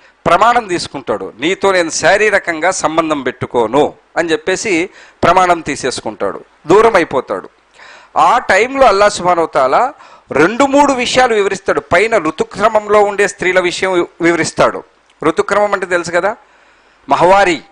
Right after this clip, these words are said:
మహవారి సమయంలో ఉన్న ఆయత పైన ఉంటుంది, స్త్రీలతో ఆ సమయంలో కలసకూడదన్న, అశుద్ధ సమయంలో కలవకూడదన్న విషయాన్ని చెప్పుకుంటూ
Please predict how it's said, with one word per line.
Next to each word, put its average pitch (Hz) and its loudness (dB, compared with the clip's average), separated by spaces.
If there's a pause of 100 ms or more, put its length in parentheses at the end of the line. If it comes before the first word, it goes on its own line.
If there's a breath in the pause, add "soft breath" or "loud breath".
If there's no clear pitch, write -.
(540 soft breath)
మహవారి 196 2
సమయంలో 202 2
ఉన్న 190 0
ఆయత 202 2
పైన 180 0
ఉంటుంది, 151 -4
స్త్రీలతో 185 -2
ఆ 160 4
సమయంలో 170 -4
కలసకూడదన్న, 160 -4
అశుద్ధ 165 -2
సమయంలో 160 0
కలవకూడదన్న 156 0
విషయాన్ని 160 -4
చెప్పుకుంటూ 175 0